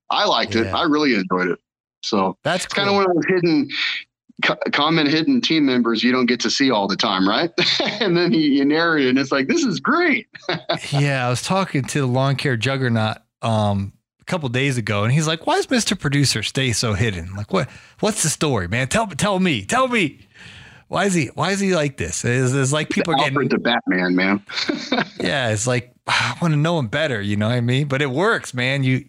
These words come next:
Speaker 2: you, uh, he gives you ju-, just a little tease, you know what I mean? And it,
Speaker 1: <laughs>
Speaker 2: everybody wants more of Mister Producer.
Speaker 1: Yeah, that's cool, man. He does a great job. I mean, just y'all's history alone, um, it, it,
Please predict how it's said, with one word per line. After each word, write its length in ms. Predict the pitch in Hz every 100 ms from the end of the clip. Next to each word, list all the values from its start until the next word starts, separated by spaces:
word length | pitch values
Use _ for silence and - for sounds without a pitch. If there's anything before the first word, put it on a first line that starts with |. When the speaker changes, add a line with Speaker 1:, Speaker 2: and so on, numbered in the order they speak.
| _
Speaker 2:
you, 280 | 131 131 123
uh, 260 | 113 98 92 _ _ _ _ _ _ _ _ _ -
he 180 | 123 131
gives 260 | 160 156
you 140 | 139 123
ju-, 220 | 131 - -
just 240 | - 160 -
a 40 |
little 300 | 127 165 151
tease, 480 | - - 160 117 95
you 60 | 117
know 60 |
what 60 | 120
I 40 |
mean? 220 | 123 139 139
And 400 | 110 107 107 107 _ _ - - - -
it, 640 | 143 - - 135 - 156
Speaker 1:
<laughs> 40 | -
Speaker 2:
everybody 500 | 151 160 147 151 143
wants 340 | 135 135 127
more 340 | 131 127 123 117
of 100 | 120
Mister 300 | 113 - 101
Producer. 600 | 110 107 110 - 87 80 _ _ _ _ _ _
Speaker 1:
Yeah, 340 | 107 107 107 113
that's 160 | 117
cool, 240 | - 101 98
man. 200 | 107 120
He 140 | 160
does 180 | 156 127
a 40 |
great 260 | 110 110 95
job. 300 | 104 98 95
I 40 |
mean, 400 | 107 104 101 101 - - - - - _ -
just 200 | 160 156
y'all's 300 | 131 131 -
history 400 | 135 139 - 120
alone, 760 | 98 98 117 117 104 98 98 _ _ _ _
um, 560 | 104 104 101 98 98 98 - -
it, 260 | 90 -
it, 140 | -